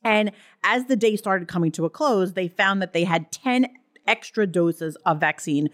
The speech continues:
with no one to use them. They'd already been opened. They had to get used before they expired. They would only be,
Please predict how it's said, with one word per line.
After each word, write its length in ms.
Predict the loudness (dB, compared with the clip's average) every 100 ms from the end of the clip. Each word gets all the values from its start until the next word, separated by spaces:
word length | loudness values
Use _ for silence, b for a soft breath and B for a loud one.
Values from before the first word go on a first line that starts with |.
| B B
with 220 | 0 2
no 140 | 2 0
one 180 | 0
to 100 | -2
use 220 | 2 2 2
them. 200 | -2 -2
They'd 180 | -2
already 180 | 0 0
been 160 | 2 2
opened. 480 | 2 0 -2 -2 -4 B B 0
They 140 | 2
had 240 | 2 0 0
to 80 |
get 160 | -2 0
used 260 | 2 2 0
before 300 | -2 0 2
they 100 | 0
expired. 500 | -4 -2 0 0 -2
They 80 |
would 140 | -4 -2
only 180 | 0 0
be, 280 | 0 -4